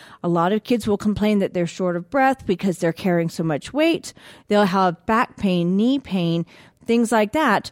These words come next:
and they just can't keep up with other kids. So that's the physical problems that go along with obesity. The psychological ones, that too. A lot of kids who are overweight, they aren't liked by many kids. They're teased by many kids, bullying,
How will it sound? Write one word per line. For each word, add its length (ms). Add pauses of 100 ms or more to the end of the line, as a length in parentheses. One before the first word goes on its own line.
and 160
they 80
just 200
can't 280
keep 200
up 160
with 160
other 220
kids. 500
So 200
that's 240
the 100
physical 680 (100)
problems 540
that 100
go 220
along 500
with 420 (120)
obesity. 680 (460)
The 100
psychological 840
ones, 280
that 220
too. 260
A 80
lot 300
of 80
kids 300
who 100
are 80
overweight, 640 (280)
they 140
aren't 440
liked 280
by 200
many 300
kids. 760
They're 240
teased 580
by 140
many 300
kids, 420
bullying, 720